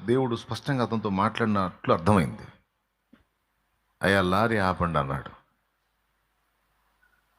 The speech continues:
"ఎందుకు?" అన్నాడు డ్రైవర్. "దిగాలే" అన్నాడు. "ఫలానా దగ్గరికి వస్తానని ఎక్కావు కదా, ఇక్కడ దిగటం ఏంది? ఇదేందో తెలుసా? అడవి, అడవి,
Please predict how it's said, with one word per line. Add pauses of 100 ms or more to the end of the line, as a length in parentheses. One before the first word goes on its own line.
(800)
"ఎందుకు?" (120)
అన్నాడు
డ్రైవర్. (760)
"దిగాలే"
అన్నాడు. (920)
"ఫలానా
దగ్గరికి
వస్తానని
ఎక్కావు
కదా,
ఇక్కడ
దిగటం
ఏంది?
ఇదేందో
తెలుసా?
అడవి, (2250)
అడవి,